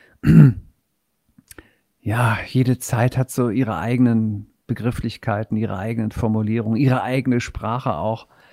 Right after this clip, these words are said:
Vielleicht merke ich da am ehesten dran, dass ich alt werde, dass ich in fünfzehn Jahren tatsächlich schon siebzig bin, äh, <laughs> dass ich, äh, relativ wenig nur damit anfangen kann. Ähm, das, das sind dann auch so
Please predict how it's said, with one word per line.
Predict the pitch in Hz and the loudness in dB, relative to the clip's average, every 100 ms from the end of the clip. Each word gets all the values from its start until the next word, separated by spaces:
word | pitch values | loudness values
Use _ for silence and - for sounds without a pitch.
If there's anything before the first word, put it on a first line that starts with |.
| _ _ _ _ - | _ _ _ _ -20
Vielleicht | - - 139 123 - | -20 -4 0 0 -2
merke | 143 131 135 143 | 0 2 2 0
ich | 123 - | -6 -6
da | - 123 139 139 | -2 2 2 0
am | - 123 120 | -2 -4 -2
ehesten | 135 135 - - | 0 0 0 -4
dran, | 113 110 117 | -4 -2 -4
dass | 113 - | -4 -6
ich | 113 - | -10 -6
alt | 107 113 107 | -4 -6 -6
werde, | 101 107 110 | -6 -4 -6
dass | 120 117 | -6 -6
ich | 110 - - | -6 -10 -10
in | 117 | -6
fünfzehn | - 135 127 - 117 | -2 -2 -4 -4 0
Jahren | 110 117 117 117 | 0 -2 -4 -6
tatsächlich | - 110 120 - 110 | -6 -6 -8 -8 -8
schon | - 110 | -4 -2
siebzig | 110 - - 113 - | -2 -6 -10 -14 -8
bin, | 107 107 _ _ - - _ _ | -8 -8 _ _ -20 -20 _ _
äh, | 113 113 - - - | -6 -4 0 0 0
<laughs> | - - - - | -4 -20 -20 -4
dass | 127 127 | 2 2
ich, | 131 123 - - | 2 -2 -4 -6
äh, | |
relativ | 117 123 120 - 117 117 113 135 - | -2 -2 -4 -6 -4 -2 2 0 0
wenig | 117 123 123 - | -2 0 0 -2
nur | 107 | -6
damit | 98 98 107 | -4 -8 -10
anfangen | 92 107 - 98 110 | -12 -14 -12 -10 -10
kann. | - 104 113 - _ _ _ _ - | -10 -10 -12 -16 _ _ _ _ -8
Ähm, | 131 123 120 120 113 - | -2 2 4 4 0 -4
das, | 127 117 - | -6 -6 -8
das | 127 135 - | -4 -2 -2
sind | 147 | -2
dann | 156 | -2
auch | 139 135 | -2 -4
so | 127 143 | -4 -8